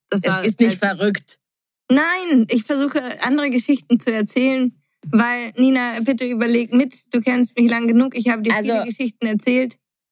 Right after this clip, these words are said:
Speaker 1: Was wäre verrückt?
Speaker 2: Ich könnte jetzt, äh, mir würden zwei ver-, äh, einsagen. Also das Verrückteste, was du je getan hast, ich meine, ganz ehrlich, Gina, du hast dich nach dem Studium selbstständig gemacht und arbeitest seit ze-, acht Jahren selbstständig.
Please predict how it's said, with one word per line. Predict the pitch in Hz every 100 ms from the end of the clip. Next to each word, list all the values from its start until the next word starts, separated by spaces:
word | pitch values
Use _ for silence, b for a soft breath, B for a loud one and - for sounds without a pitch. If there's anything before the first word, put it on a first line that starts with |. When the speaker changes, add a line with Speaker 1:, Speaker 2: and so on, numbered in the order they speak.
| -
Speaker 1:
Was | 202 208
wäre | 220 202
verrückt? | 208 196 185 - - _ -
Speaker 2:
Ich | 226
könnte | - 240 233 214
jetzt, | 196 - - -
äh, | 196
mir | 202 190
würden | 202
zwei | 196 170 175
ver-, | - 101 101
äh, | -
einsagen. | 156 165 156 135 143 143
Also | 170 170 165 B B
das | 170
Verrückteste, | 180 202 262 - 247 208
was | 208
du | 196
je | 185
getan | 185 180 214 226
hast, | 196 202
ich | 185
meine, | 185 170 170
ganz | 175 185
ehrlich, | 208 202
Gina, | - 180
du | 185 185
hast | 180 -
dich | 180 190
nach | 175
dem | 185 175
Studium | 165 202 175
selbstständig | 170 202 170 170 160
gemacht | 165 170 214
und | 165 170
arbeitest | - 170 185 170
seit | 160 156
ze-, | - 165
acht | 185 -
Jahren | 165 165
selbstständig. | 165 - 160 170